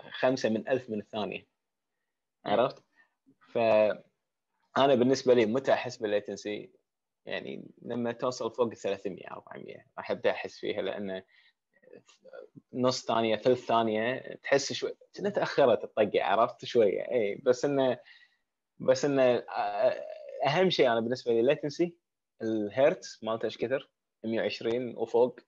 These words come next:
Speaker 1: عشان الألعاب. فور كي، و-، وهو قال اتش دي ام اي تو، لا، اتش دي ام اي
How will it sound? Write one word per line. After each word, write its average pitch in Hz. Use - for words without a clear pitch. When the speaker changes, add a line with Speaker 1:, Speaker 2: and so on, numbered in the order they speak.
Speaker 1:
عشان 98
الألعاب. 104
فور 170
كي، 151
و-، 120
وهو 131
قال 135
اتش 135
دي 139
ام 139
اي 135
تو، 160
لا، 127
اتش -
دي 135
ام 131
اي 123